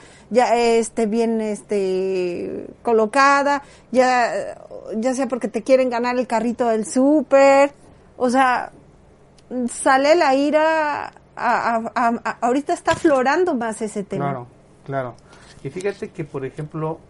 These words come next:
Speaker 2: eh, hace rato comentabas el hecho de cuando llega el conflicto entre las parejas.
Speaker 1: Ujú.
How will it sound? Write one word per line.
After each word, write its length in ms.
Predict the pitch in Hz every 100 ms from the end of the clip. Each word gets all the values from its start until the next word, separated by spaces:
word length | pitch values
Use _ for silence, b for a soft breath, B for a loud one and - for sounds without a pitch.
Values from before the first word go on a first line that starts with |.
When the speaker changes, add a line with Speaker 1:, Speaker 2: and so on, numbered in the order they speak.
| -
Speaker 2:
eh, 360 | 160 135 131 131
hace 200 | 151 180
rato 200 | 175 170
comentabas 560 | 151 135 123 135 143 -
el 140 | 127
hecho 240 | 131 - 139
de 380 | 123 113 107 107
cuando 260 | 127 120 113 -
llega 160 | 139
el 60 | 139
conflicto 360 | 143 139 139
entre 140 | 135 123
las 100 | 120
parejas. 540 | - 139 147 - - _ _ _
Speaker 1:
Ujú. 340 | 269 277 285